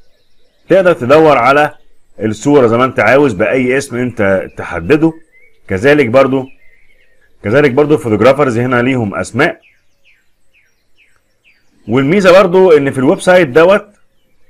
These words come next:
تقدر ان انت لو انت عاوز تدور على، آه، البوبولار، آه، فوتوز، او عاوز تدور على الفوتوز باي كولر، ده برضو ميزة مهمة جدا في، آه،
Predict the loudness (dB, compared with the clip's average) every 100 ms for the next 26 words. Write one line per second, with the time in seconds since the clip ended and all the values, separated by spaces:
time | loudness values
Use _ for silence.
0 | _ -18 -2 0 2 2 2 -2 0 -2
1 | -4 _ _ _ _ _ _ -2 -2 0
2 | 2 2 4 2 0 2 4 4 2 2
3 | 0 0 -6 _ _ _ _ _ -6 -2
4 | 0 0 0 -2 -4 -6 -6 -4 -4 -4
5 | -6 -4 -2 0 2 0 0 -12 -8 -4
6 | -4 0 -2 2 0 -2 -16 _ _ _
7 | _ _ _ -2 0 2 2 2 0 0
8 | 2 2 2 2 0 -2 -6 _ _ -6
9 | -4 -4 -4 -4 -2 0 0 2 2 2
10 | -4 -18 _ -20 -20 -20 -8 0 0 2
11 | 0 0 -2 -2 -2 -2 -2 -2 -4 -2
12 | -4 -4 -10 -20 _ -10 -2 0 0 -2
13 | -12 _ -4 0 2 2 2 0